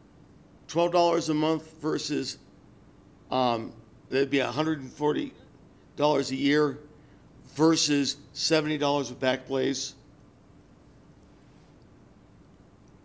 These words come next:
Don't think it's worth it. Um, it is faster.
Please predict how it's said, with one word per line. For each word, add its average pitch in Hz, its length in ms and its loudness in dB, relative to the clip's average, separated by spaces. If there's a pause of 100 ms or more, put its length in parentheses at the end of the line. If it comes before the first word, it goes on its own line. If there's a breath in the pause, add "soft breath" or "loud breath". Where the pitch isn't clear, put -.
(960)
Don't 139 140 -2
think 131 140 -2
it's 113 100 -10
worth 120 220 -4
it. - 100 -16 (2000)
Um, 113 420 -2 (1400 loud breath)
it 147 180 2
is 185 240 6
faster. - 640 0